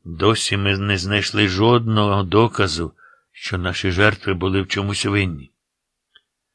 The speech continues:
Волокін допив до дна охолоджену Кока-Колу. Його голос забринів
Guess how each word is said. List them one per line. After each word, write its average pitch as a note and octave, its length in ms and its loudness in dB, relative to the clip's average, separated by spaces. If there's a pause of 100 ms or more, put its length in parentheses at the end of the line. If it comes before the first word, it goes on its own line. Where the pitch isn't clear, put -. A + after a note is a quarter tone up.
(500)
Волокін A#2 580 2
допив F#2 380 0
до F#2+ 140 2
дна F2+ 260 -2
охолоджену F#2 640 -2
Кока-Колу. A2 760 -4 (720)
Його A#2 280 6
голос B2 360 6
забринів A2 840 4